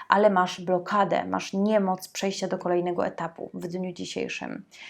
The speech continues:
Taką po prostu, taką, takie poczucie bycia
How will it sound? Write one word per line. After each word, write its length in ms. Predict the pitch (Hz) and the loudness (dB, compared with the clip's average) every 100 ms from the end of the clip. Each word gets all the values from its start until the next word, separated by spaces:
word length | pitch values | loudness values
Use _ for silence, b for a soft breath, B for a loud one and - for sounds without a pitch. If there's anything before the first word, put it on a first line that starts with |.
| B | B
Taką 380 | 175 - 196 196 | -6 0 0 0
po 120 | 190 | -4
prostu, 420 | - 185 180 190 | -4 -4 -4 -10
taką, 540 | 180 175 - 175 175 175 B B | -8 -8 -4 -2 -2 -4 B B
takie 200 | - 196 | -8 -6
poczucie 600 | 196 - 202 - 196 180 | -6 -6 -6 0 0 2
bycia 520 | 175 175 180 175 | -2 -4 -2 -2